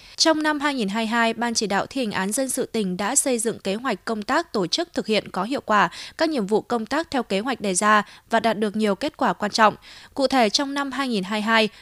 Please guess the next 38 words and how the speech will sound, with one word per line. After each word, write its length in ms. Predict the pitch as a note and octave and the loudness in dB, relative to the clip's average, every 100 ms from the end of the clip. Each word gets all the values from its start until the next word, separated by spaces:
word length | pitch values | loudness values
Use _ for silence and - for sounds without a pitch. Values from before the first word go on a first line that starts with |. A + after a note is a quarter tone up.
| _ | _
toàn 180 | B3+ B3 | 0 2
tỉnh 240 | C4 G#3+ | 0 0
đã 120 | A#3+ | -2
thi 160 | C#4+ D4+ | -2 0
hành 180 | C4+ G3 | 0 0
án 240 | G3+ G3 | -2 0
dân 200 | A#3+ C4 | -2 -2
sự 220 | A#3+ A#3+ | 0 2
sáu 240 | - G#3+ G3+ | 2 2 -2
nghìn 320 | C#4 C4 G#3 | -2 -2 -2
năm 180 | A3+ A3+ | -2 -2
trăm 320 | - A#3 A3 | -2 -2 0
bốn 220 | G3+ G#3 | 0 -2
mươi 100 | C#4 | -4
hai 200 | A#3 A#3+ | -2 -2
việc 240 | G3+ A3 G3+ - - - | 2 2 2 -6 -8 0
với 160 | A#3 | 2
số 200 | A#3+ A#3+ | 2 0
tiền 320 | C4 C#4 A3+ | -2 -2 0
gần 180 | A3 A3 | 0 -2
hai 200 | A3 C#4 | 0 -4
trăm 300 | C4+ C4+ B3+ | -2 -2 -2
năm 120 | B3 | -4
mươi 60 | A#3+ | -4
mốt 160 | E4 - | -4 -2
tỷ 120 | G3+ | 2
đồng. 220 | G#3+ G3+ - - - - | 2 0 -4 -14 -20 -4
Cơ 120 | - | -2
quan 300 | C#4 C4 B3 | 2 2 2
thi 140 | B3 A#3+ | -2 -2
hành 180 | A3+ | -2
án 300 | F#3+ G3 G3 | -2 -2 -2
dân 160 | C4 C4 | -2 -2
sự 240 | A#3 A3+ | 0 -2
đã 180 | B2 C#3+ | -2 -4
ra 120 | - | -2
quyết 200 | A#3+ - | -4 -4
định 240 | D#4 C4 | -2 -2